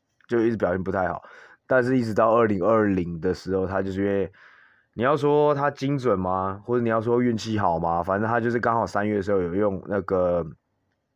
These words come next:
C D S，呃，Credit Default Swap。那C D S就是当时，就是如果各位有去看大卖空的时候，那很多银行或者很多 hedge fund 他们去买这个 credit swa-，呃，C D S，就是基本上是买一个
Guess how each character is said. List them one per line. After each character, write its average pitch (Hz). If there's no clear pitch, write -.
C 107
D 104
S， 90
呃， 98
Credit 110
Default 98
Swap。 98
那 117
C 135
D 135
S 113
就 117
是 113
当 110
时， 92
就 120
是 120
如 117
果 110
各 110
位 110
有 90
去 92
看 104
大 104
卖 101
空 95
的 92
时 -
候， 85
那 104
很 98
多 113
银 107
行 95
或 107
者 107
很 98
多 98
hedge 98
fund 101
他 101
们 101
去 101
买 90
这 98
个 95
credit 98
swa-， 98
呃 98
，C 110
D 107
S， 92
就 107
是 104
基 95
本 110
上 120
是 139
买 104
一 110
个 107